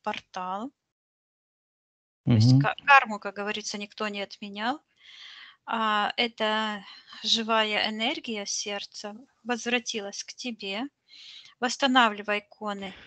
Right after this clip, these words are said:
Speaker 1: И вижу, как это из сердечной чакры, вот так, там была как, э,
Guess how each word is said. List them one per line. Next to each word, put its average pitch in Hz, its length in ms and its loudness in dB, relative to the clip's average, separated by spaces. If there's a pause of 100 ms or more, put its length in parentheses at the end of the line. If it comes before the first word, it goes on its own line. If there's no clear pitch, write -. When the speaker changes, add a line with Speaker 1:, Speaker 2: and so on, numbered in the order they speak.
(140)
Speaker 1:
И 220 100 -6
вижу, 226 320 4
как 214 240 0
это 214 300 2
из - 260 -2
сердечной 214 520 0
чакры, 233 460 2
вот 202 160 -12
так, - 380 -6
там 202 380 -6
была 202 300 -4
как, - 380 -12
э, 208 160 -8